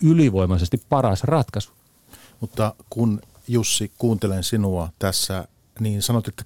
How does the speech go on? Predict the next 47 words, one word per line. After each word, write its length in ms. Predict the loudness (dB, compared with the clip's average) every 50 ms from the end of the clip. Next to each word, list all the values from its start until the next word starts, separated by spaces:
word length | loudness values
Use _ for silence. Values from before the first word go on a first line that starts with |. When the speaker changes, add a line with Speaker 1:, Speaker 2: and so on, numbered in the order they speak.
| -16 _
Speaker 2:
Kiina 360 | -4 0 0 2 2 2 0
on 140 | -2 -2 -2
ajuri 380 | -2 -2 -2 -2 -6 -8 -12 -14
tässä. 320 | _ -12 -8 -8 -8 -10 -10 _
Kiina 200 | -2 0 4 4
on 60 | 6
Speaker 1:
Kyllä 140 | 6 6 6
Speaker 2:
tämän 200 | 6 4 4 2
kaiken 40 |
Speaker 1:
mä, 60 | 2 0
Speaker 2:
takana, 240 | -2 -6 -8 -8
niin 160 | -10 -12 -14 -16
kuin. 140 | -18 _
Speaker 1:
kyllä 160 | 0 0 2 2
mä, 140 | 0 -2 -2 -8 -20 -20 -20 -20 _ _
siis 220 | -2 -2 -2 -2 -2
nythän 300 | -2 0 2 2 4 4
me 60 | 4
ei 60 | 4
voida 200 | 4 2 2 2 0 _
tietää, 380 | 2 2 2 2 2 2 2
mutta 260 | 4 2 2 2 2 2
jos 320 | 2 2 0 -2 -6 -2
nyt 220 | -2 -2 -2 0 -2
ottaa 480 | -4 -4 -4 _ _ 0 2 2 2
sen, 380 | 2 2 2 2 2 2 0 0 -4 -10 -20 -20 -20 -20 _ -10 -4 0
äh, 420 | 0 2 2 0 -2 -4 -4 -2
manife-, 500 | 2 2 4 4 4 4 2 2 0 0
niin 100 | 0 2
kuin 100 | 4 4
mitä 180 | 4 4 4 2
siinä 180 | 2 2 0 2
sanottiin 600 | 2 4 4 4 4 2 0 _ 0 2 4 4
neljäs 360 | 4 4 2 2 0 -2 -4 -4
päivä, 420 | -2 -2 0 0 0 0 -2 -2 -2 -2
niin 100 | 0 0
siinä 120 | 0 0
sanottiin 400 | 2 2 0 0 2 0 0 2
tämmöisiä 520 | 2 2 4 4 4 4 4 2 2 2
asioita 720 | 2 0 0 0 0 2 2 2 2 2 0 0 -2 -2 -4 -4
kuin 260 | _ -2 0 0 0 -2 -4 -12 _ _
no 260 | 2 2 4 4 4 4
limits, 640 | 6 6 6 6 4 4 2 0 -4 -8 -8 -6 _
eli 180 | 0 0 2 2
ei 160 | 2 4 4
mitään 440 | 4 4 2 2 0 0 2 2 0
rajoja. 580 | 0 0 0 2 2 4 4 4 4 2 0